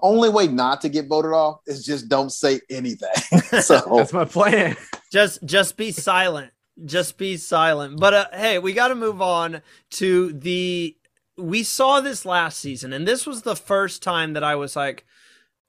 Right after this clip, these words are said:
Speaker 3: okay, Savvy and Sweat was actually the first time that I was kinda like, "Oh, are we just redoing season forty-one?" And then for, from season forty-one as well, we get a man coming on a boat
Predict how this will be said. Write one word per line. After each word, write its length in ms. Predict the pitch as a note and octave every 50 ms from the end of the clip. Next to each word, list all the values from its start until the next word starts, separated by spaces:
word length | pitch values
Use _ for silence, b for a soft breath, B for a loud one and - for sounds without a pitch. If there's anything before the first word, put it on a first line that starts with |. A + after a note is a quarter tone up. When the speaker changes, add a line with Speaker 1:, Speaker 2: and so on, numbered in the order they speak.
| _ -
Speaker 3:
okay, 260 | E3+ D#3 - D3+ C3+
Savvy 420 | B2 - - G#3+ A3+ A#3+ G#3+ G3+ F3+
and 120 | D#3 C#3+
Sweat 300 | - - F3 F3 D#3+ C#3+
was 140 | C#3 C#3+ C3
actually 320 | C#3 C3+ B2 - - C#3+ C3+
the 100 | B2+ B2+
first 320 | - - C#3 B2 - -
time 380 | - B2 A#2 A2+ A#2 A#2+ B2 - _ _ _ _
that 120 | - D#3+ D#3+
I 120 | D#3 D3+
was 160 | D3 D3 D3
kinda 300 | - - E3 D3 C#3+ D3
like, 180 | D3 C#3+ C#3+ C#3 D3+
"Oh, 560 | E3+ E3 D#3 D#3 D#3 D3+ D3 D3 D3 D3 C#3
are 140 | C#3 D3 D3+
we 180 | D3+ E3 F3+ G3
just 460 | F3+ D#3 C3 - F3 E3+ E3+ D#3+ -
redoing 520 | D#3+ D#3+ E3 E3 D#3+ D#3+ D#3+ D#3 D3+ D3
season 340 | - - D#3 C#3+ C3+ C#3+ C3+
forty-one?" 580 | B2+ - D3+ C#3+ C#3 C3+ C3+ C#3 C3+ C3+ C3+ B2+ b b b b b b b
And 240 | G3 F#3+ G3+ G3+ G#3
then 440 | A#3 C4 C4+ B3 G#3+ G3 F#3+ F#3+ - _ _ _ _ _ _ _
for, 680 | _ - - G#3 G3+ G3 G3 F#3 F3+ F3 E3 D#3+ D#3 _ _
from 340 | - - G3+ G#3 A3+ A3+
season 360 | G#3 - A#3 A3 F#3 F#3+ F#3+ E3
forty-one 440 | - G3+ G3 F#3 F3+ F3+ F#3 F3
as 120 | E3 C#3+ B2
well, 540 | C3+ E3 G3+ A3 G3+ D#3 C#3+ C#3+ D#3 - _ _ _ _ _ _ _ _ _
we 140 | - E3 F#3
get 200 | F3 G3 G3+ F#3 D#3+
a 120 | E3+ F3
man 580 | D#3+ D#3+ D#3+ E3+ F3 F3+ F#3+ G3 G3+ G3+ G3+ F3
coming 380 | - - F#3 F#3 F#3 G3 G3+ G3
on 140 | G3+ G#3
a 60 | A3 G#3+
boat 400 | F3+ F3+ D#3+ D3 D3 D3+ -